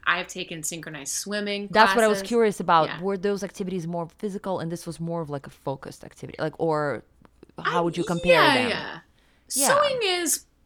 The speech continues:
Speaker 1: I mean, I sewed through my finger once when I was a kid.
Speaker 2: Mm, like the, the sewing machine went
Speaker 1: Yeah,
Speaker 2: through your
Speaker 1: sewing
Speaker 2: finger?
Speaker 1: machine through my
Speaker 2: Dude,
Speaker 1: finger.
Speaker 2: you can do that, right?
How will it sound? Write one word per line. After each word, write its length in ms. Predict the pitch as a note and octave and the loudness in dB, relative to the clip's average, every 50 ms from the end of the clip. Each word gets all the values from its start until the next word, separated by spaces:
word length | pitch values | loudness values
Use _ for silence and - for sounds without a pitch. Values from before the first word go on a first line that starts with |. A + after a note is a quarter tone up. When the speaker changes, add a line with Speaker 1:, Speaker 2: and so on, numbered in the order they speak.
| - - - _ _ _ _ _ _ _ _ _ _ _ _ _ _ _ _ - | -20 -20 -20 _ _ _ _ _ _ _ _ _ _ _ _ _ _ _ _ -6
Speaker 1:
I 60 | A3+ | -2
mean, 100 | A#3 A#3 | 0 0
I 80 | A3+ A3 | 0 0
sewed 300 | A3 - G#3+ G#3 F#3+ - | -2 -2 -4 -4 -4 -4
through 100 | F3+ E3+ | -6 -10
my 120 | D3+ C#3+ | -10 -12
finger 420 | C3+ - E3 A3 A3+ D3+ C3+ C3+ - _ _ _ - | -12 -10 -10 -10 -8 -10 -12 -14 -16 _ _ _ -16
once 420 | C#3 C3 A#2 - E3+ - - - _ | -14 -14 -14 -14 -16 -20 -20 -20 _
when 100 | - D#3+ | -20 -20
I 60 | D3+ D3+ | -18 -18
was 100 | D#3 - | -18 -20
a 60 | - | -20
kid. 240 | - - - G#3 B3 | -20 -16 -14 -12 -10
Speaker 2:
Mm, 240 | C#4+ C#4 F#3+ C#3+ - - | -10 -8 -10 -10 -10 -6
like 240 | E3 F#3+ F3 - - | -4 -4 -4 -2 -4
the, 100 | F#3 - - | -6 -6 -4
the 120 | E3+ F#3 | -4 -6
sewing 360 | E3 - - G3+ F#3 F3+ F3 E3+ | -6 -4 -4 -4 -4 -4 -4 -4
machine 440 | D#3+ - - - E3+ F3 G3 G#3+ | -6 -6 -6 -8 -8 -8 -8 -6
went 180 | G#3+ G#3+ G#3+ G3+ | -6 -6 -6 -4
Speaker 1:
Yeah, 80 | F3 E3 | -2 -2
Speaker 2:
through 20 | |
your 60 | F3 | -2
Speaker 1:
sewing 200 | A3 - - F3+ | -2 -2 -4 -4
Speaker 2:
finger? 100 | F#3 - A#3 | -6 -6 -6
Speaker 1:
machine 300 | A#3+ - - F3 F#3 F3+ | -8 -8 -10 -10 -12 -14
through 100 | - D3+ | -12 -8
my 40 | D#3+ F#3+ G3+ G3 | -6 -4 -2 -2
Speaker 2:
Dude, 0 | F3 - | -4 -6
Speaker 1:
finger. 40 | - - | -8 -8
Speaker 2:
you 40 | |
can 160 | C3+ F#3 F#3 F3 | -4 -2 -2 -2
do 160 | D3+ F#3 G#3+ | -2 -2 -2
that, 260 | E3+ D3 A#2 A2+ - | -2 -2 -4 -4 -8
right? 320 | - B2 A#2 A#2+ F#3 A3 | -10 -10 -8 -8 -10 -10